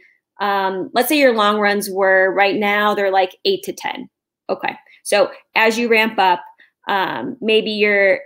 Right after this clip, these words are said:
your next two or three weeks is gonna be somewhere, like,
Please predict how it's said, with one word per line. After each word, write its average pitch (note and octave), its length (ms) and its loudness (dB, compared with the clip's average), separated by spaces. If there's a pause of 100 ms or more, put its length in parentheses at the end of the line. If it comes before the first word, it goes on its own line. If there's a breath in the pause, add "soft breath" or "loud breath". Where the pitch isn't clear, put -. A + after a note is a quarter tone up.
your G3+ 180 0
next G#3 380 -2
two A#3 200 -4
or A#3 100 2
three A#3 180 -4
weeks G#3+ 240 -2
is G#3 140 -4
gonna G#3 280 -4
be G3 420 -4
somewhere, G3+ 920 0
like, G#3+ 220 0